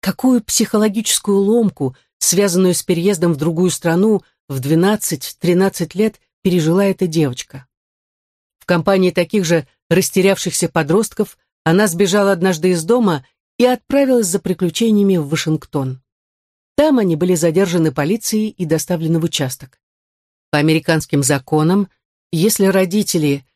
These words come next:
на запрос полиции сообщают, что дети находятся в поездке с их ведома и согласия, несовершеннолетних путешественников отпускают, в противном же случае задерживают. Ануля вся превратилась в слух –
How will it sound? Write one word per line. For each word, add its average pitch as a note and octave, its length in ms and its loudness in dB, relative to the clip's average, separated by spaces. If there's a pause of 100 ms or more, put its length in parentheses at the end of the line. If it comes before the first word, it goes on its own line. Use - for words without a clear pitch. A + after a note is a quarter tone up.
(460)
на E3 80 2
запрос F#3 340 0
полиции F#3 420 0
сообщают, E3+ 520 0
что E3 200 -2
дети F3+ 280 0
находятся E3 500 0
в - 80 -14
поездке E3 580 -2 (120)
с - 140 -2
их - 140 -4
ведома E3 380 2
и D3+ 60 2
согласия, D3+ 720 -2 (400)
несовершеннолетних A3+ 960 0
путешественников A3+ 960 -2
отпускают, - 920 -2 (600)
в - 120 -20
противном G3 580 2
же C#3+ 120 -2
случае C3+ 580 -2 (180)
задерживают. C3+ 920 -2 (960)
Ануля C4+ 440 4
вся C4+ 240 0
превратилась A3 680 -2
в - 60 -6
слух – A3 420 -2